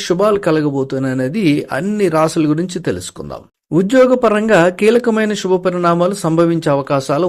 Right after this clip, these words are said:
ఉన్నాయి. ఉద్యోగం ఎటువంటి చీకు చింత లేకుండా సాగిపోతుంది. పదోన్నతికి, పనిభారం తగ్గడానికి, జీతభత్యాలు పెరగడానికి అవకాశం అయితే చాలా ఉంది.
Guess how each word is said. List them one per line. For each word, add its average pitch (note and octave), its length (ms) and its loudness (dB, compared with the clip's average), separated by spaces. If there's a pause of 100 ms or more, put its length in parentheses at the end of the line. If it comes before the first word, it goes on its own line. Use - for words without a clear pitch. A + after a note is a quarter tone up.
ఉన్నాయి. F2 200 -6 (120)
ఉద్యోగం A3+ 400 4
ఎటువంటి G3+ 460 0 (120)
చీకు G#3+ 380 -4
చింత F3+ 320 -6
లేకుండా E3 520 0 (140)
సాగిపోతుంది. B2 720 -6 (460)
పదోన్నతికి, A#3 680 2
పనిభారం F3+ 640 0
తగ్గడానికి, F#3+ 680 -2
జీతభత్యాలు F3+ 800 0
పెరగడానికి E3 720 -2
అవకాశం C#3+ 600 0
అయితే F#3 320 0
చాలా G#2+ 240 0 (140)
ఉంది. D2 200 -18